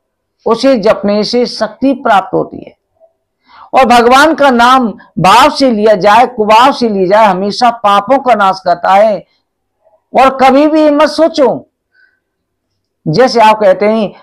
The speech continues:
कि हमें तो कई वर्ष हो गए भगवान की पूजा करते हुए, हमारा काम नहीं बन रही, क्योंकि इस कलयुग में चमत्कार को नमस्कार कहते हैं।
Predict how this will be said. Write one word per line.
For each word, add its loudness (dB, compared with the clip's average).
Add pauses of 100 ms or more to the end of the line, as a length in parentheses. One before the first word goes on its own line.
कि -2
हमें 0
तो -4
कई -4
वर्ष -4
हो -2
गए -2
भगवान -4
की -4
पूजा -2
करते -4
हुए, -2
हमारा -2
काम -6
नहीं -6
बन -4
रही, -8 (1600)
क्योंकि 0
इस -4
कलयुग 0
में 0
चमत्कार -2
को -6
नमस्कार -2
कहते -2
हैं। -6